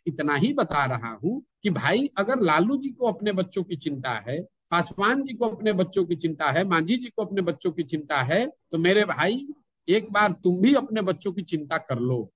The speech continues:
क्योंकि अगर अपने बच्चों की चिंता नहीं करोगे तो लिख के रखो, चाहे मिश्रा जी जीत जाएं कि कुशवाहा जी जीत जाएं, नदीम जी जीत जाएं कि <laughs> नौशाद जी जीत जाएं, यादव जी जीत जाएं कि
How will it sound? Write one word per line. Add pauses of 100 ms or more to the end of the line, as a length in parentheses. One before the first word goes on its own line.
(100)
क्योंकि
अगर
अपने
बच्चों
की
चिंता
नहीं
करोगे (300)
तो
लिख
के
रखो, (160)
चाहे
मिश्रा
जी
जीत
जाएं
कि
कुशवाहा
जी
जीत
जाएं, (300)
नदीम
जी
जीत
जाएं (480)
कि
<laughs>
नौशाद
जी
जीत
जाएं, (580)
यादव
जी
जीत
जाएं
कि